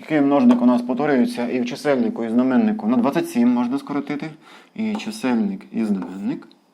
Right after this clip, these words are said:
А у квадраті можна скоротити. Потім С можна скоротити.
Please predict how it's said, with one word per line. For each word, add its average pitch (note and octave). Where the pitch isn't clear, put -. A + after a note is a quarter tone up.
А C#3
у B2
квадраті C#3
можна C3
скоротити. C3+
Потім B2
С A#2+
можна C3+
скоротити. C3+